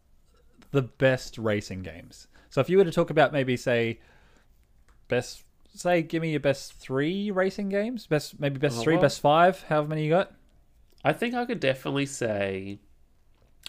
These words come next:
Speaker 2: um, F-Zero G X, right? I think we could go on about that
Speaker 1: Yeah.
Speaker 2: for quite a while.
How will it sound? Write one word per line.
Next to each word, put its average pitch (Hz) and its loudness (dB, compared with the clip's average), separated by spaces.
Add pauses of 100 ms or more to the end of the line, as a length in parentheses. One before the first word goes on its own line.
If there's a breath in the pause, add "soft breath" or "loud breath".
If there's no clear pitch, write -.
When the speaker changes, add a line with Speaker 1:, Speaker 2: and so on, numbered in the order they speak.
(100)
Speaker 2:
um, 101 -10 (560)
F-Zero 131 2
G 113 2
X, - -4
right? 110 0
I 135 4
think 160 0
we 151 -2
could 147 -4
go 117 8
on 113 4
about 113 2
that 107 -4 (440 soft breath)
Speaker 1:
Yeah. 110 4
Speaker 2:
for 107 4 (160)
quite 135 8
a 135 8
while. 131 4